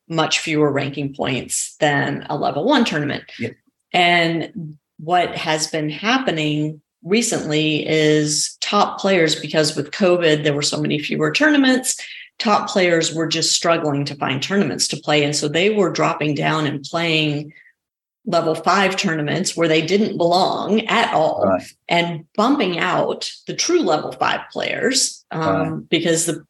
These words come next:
Speaker 1: the draws were being filled. And so what your system does is it takes a draw,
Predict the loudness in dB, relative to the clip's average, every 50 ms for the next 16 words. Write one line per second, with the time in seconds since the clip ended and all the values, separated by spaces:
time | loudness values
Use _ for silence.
0 | _ -14 -6 -4 -2 2 4 4 4 4 4 2 0 0 2 2 2 2 2 2
1 | 4 4 6 4 2 0 -4 -12 -14 -14 -14 -14 -16 -16 -14 -6 -2 0 0 0
2 | 0 0 0 0 0 0 0 0 0 0 -2 -2 -4 -6 -10 -14 _ _ -6 -4
3 | -2 0 0 0 -2 -4 -8 -4 -2 0 0 0 0 -2 -4 -6 -4 -4 -4 -4
4 | -4 -4 -4 -4 -2 -2 -2 -2 -2 0 0 0 0 0 0 0 2 2 2 2
5 | 0 0 2 0 0 0 0 -2 -4 -6 _ -20 -20 _ _ _ _ _ _ _
6 | _ _ _ _ _ _ _ _ _ -2 0 2 2 2 0 -2 -6 -12 -18 _
7 | _ _ _ _ _ _ _ -8 -4 0 0 0 0 0 -2 -2 0 0 0 0
8 | 0 0 0 0 -2 -2